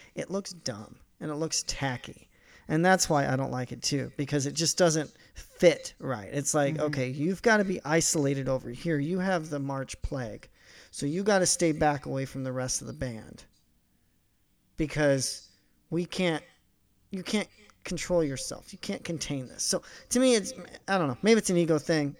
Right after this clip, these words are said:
Speaker 1: I don't like 'em. I won't use 'em.
Speaker 2: I think it's
Speaker 1: Whatever.
Speaker 2: venue dependent. I'm not, I'm not a proponent of cages a hundred percent,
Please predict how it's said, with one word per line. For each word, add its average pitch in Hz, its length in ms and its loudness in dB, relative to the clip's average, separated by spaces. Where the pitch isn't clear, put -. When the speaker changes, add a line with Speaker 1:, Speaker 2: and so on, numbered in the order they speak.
Speaker 1:
I 160 100 2
don't 143 140 0
like 127 200 -6
'em. 131 120 -8
I 143 120 -2
won't 127 180 -4
use 123 160 -8
'em. 123 140 -12
Speaker 2:
I 254 140 -4
think 220 240 -6
it's 131 80 -4
Speaker 1:
Whatever. 151 100 -6
Speaker 2:
venue 151 200 -6
dependent. 151 540 -10
I'm 190 200 -6
not, 185 300 -2
I'm 175 180 -8
not 180 160 -6
a 147 40 -12
proponent 151 500 -8
of 139 140 -12
cages 143 360 -10
a 127 80 -10
hundred 135 260 -14
percent, 185 440 -10